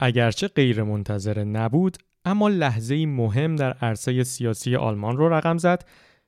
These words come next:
که در اون برای اولین بار پس از جنگ جهانی دوم یک حزب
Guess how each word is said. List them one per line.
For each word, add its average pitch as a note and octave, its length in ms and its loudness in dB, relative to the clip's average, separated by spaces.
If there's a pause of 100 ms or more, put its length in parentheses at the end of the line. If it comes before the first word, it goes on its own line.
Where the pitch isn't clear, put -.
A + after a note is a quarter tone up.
(120)
که F#3 120 0
در D#3+ 280 4
اون D#3 280 2
برای C3 280 4
اولین A2+ 640 0
بار D#3 260 2
پس D3 260 -2
از B2+ 140 2
جنگ A#2+ 260 2
جهانی G#2+ 380 0
دوم A2+ 460 0 (440)
یک F#3+ 360 2
حزب D3 340 2